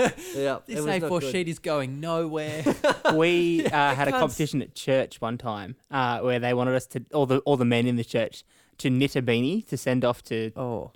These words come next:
Speaker 3: a country somewhere.
Speaker 2: Ah.
Speaker 3: There was a mission team going, uh, and I learnt to knit for that.
Speaker 1: Really?
Speaker 3: And I knitted a beanie in its entirety.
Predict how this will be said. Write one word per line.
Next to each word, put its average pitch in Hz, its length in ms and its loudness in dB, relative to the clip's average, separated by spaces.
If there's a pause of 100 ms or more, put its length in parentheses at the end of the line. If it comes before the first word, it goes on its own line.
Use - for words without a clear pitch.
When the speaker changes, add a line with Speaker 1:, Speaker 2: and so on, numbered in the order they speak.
Speaker 3:
a 135 80 -4
country 117 380 -4
somewhere. 117 360 -4
Speaker 2:
Ah. 185 380 -12
Speaker 3:
There 120 80 -2
was 110 120 -2
a 113 80 -2
mission 117 360 -2
team 113 280 -4
going, 110 340 -2 (300)
uh, 127 260 4
and 135 140 2
I 123 80 4
learnt 131 340 2
to - 120 -4
knit 131 220 2
for - 180 -8
that. 117 460 -2
Speaker 1:
Really? 147 480 0
Speaker 3:
And 123 120 0
I 117 60 2
knitted 127 420 -2
a 123 80 -2
beanie 113 480 -2
in 117 180 -2
its 120 220 -6
entirety. 117 640 -4